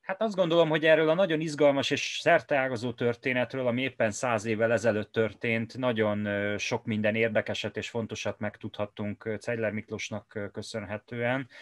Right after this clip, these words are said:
Ö, nyilván még lehetne tovább is beszélgetni magáról a király puccsokról, restaurációs kísérletekről, akárról,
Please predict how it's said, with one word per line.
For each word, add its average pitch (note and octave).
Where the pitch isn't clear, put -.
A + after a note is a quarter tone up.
Ö, A2+
nyilván C3
még C3+
lehetne A2+
tovább A#2
is A#2
beszélgetni A2+
magáról A2
a G2+
király A2
puccsokról, A#2+
restaurációs A#2+
kísérletekről, A2
akárról, G2+